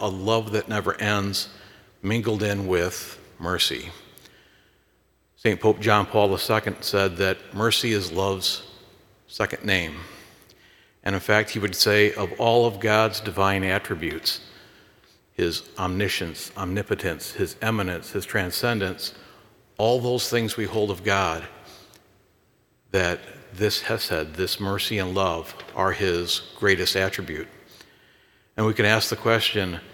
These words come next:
well, all of God's attributes are divine, they're all perfect. How can this one be greater than all the rest?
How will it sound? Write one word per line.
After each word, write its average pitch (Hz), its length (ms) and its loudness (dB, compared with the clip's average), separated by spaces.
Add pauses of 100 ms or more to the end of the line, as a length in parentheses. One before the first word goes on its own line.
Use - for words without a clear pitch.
(380)
well, - 180 0
all 113 220 6
of 98 120 -2
God's 101 360 2
attributes 98 560 0
are 90 60 -2
divine, 90 560 -2 (180)
they're 90 180 -2
all 101 160 0
perfect. - 580 -2 (520)
How 107 120 -2
can 101 200 -2
this 104 240 -2
one 101 280 0
be 87 280 -4
greater 98 400 -2
than 90 160 -2
all 90 160 0
the 90 100 -2
rest? 87 500 -4